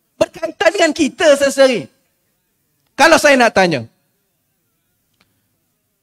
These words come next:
kepada pengundi-pengundi atas pagar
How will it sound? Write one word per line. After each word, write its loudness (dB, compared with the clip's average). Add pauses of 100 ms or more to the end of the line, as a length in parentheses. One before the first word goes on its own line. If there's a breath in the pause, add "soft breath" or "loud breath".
(120)
kepada 4
pengundi-pengundi -2
atas 0
pagar 2